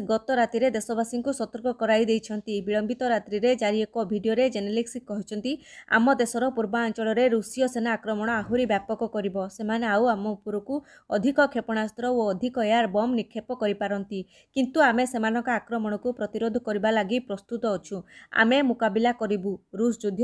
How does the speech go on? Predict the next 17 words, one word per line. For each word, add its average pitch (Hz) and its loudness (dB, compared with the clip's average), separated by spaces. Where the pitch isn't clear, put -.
ଅପରାଧ 220 0
ଦାୟିତ୍ୱ 208 -2
ବୋଧ 190 -4
ଏଡ଼ାଇ 208 0
ଦେବାକୁ 196 -2
ଉଦ୍ୟମ 214 -2
କରୁଛି 190 -6
ବୋଲି 214 0
ଅଭିଯୋଗ 240 2
କରି 262 2
ୟୁକ୍ରେନକୁ 226 -2
ଆହୁରି 220 -2
ଅଧିକ 214 -4
ସହାୟତା 214 -4
ଯୋଗାଇ 214 0
ଦେବାକୁ 196 -2
ଜେନେଲିକ୍ସ 240 2